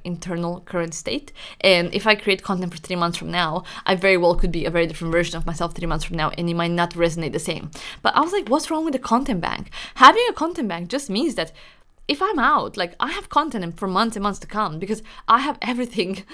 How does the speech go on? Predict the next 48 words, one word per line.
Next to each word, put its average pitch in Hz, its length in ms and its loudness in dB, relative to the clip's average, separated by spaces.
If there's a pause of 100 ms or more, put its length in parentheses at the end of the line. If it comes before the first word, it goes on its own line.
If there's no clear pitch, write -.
<laughs> - 180 -16
very 190 300 2
nicely 269 320 -2
organized 208 500 -2
in 190 80 -6
a 185 60 -6
content 226 400 -4
bank, - 360 -8
and 185 140 -2
I 175 100 -2
have 151 280 -6
emails 285 300 -2
ready 277 180 -2
to 262 80 -14
go, 254 380 2 (200)
uh, 170 140 2
podcasts 302 460 0
can 262 100 -6
be 262 60 0
repurposed, 226 720 -2 (240)
um, 165 360 0 (480)
you 196 120 -8
know, 165 100 -4
like, 156 220 -6
Instagram 247 460 -2
feed 233 400 -6
stuff, 196 440 0
like, 165 180 -4
I - 80 2
have 190 180 -4
lots 226 220 -4
of, 202 80 -8
like, - 240 -12
reels 240 420 4
and 170 120 -4
little 156 180 -4
videos 247 480 0
and 165 220 0
long 254 260 2
videos 247 460 -2
and 170 120 -4
trainings 247 540 -2
and 190 100 -6 (280)
all 214 160 0
of 202 80 -2
the - 80 -16
stuff. - 260 -4
So 226 240 2